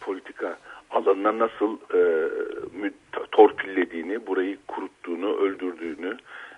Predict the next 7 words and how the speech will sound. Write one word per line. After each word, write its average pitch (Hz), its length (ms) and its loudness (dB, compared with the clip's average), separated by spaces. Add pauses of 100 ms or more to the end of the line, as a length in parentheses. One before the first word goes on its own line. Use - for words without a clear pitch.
e, - 220 -2
a-, - 420 0
sosyal 110 400 0
Avrupa'nın 90 760 0 (160)
düşmanı 95 360 -4
hale 82 260 0
geldiğini, 85 680 -2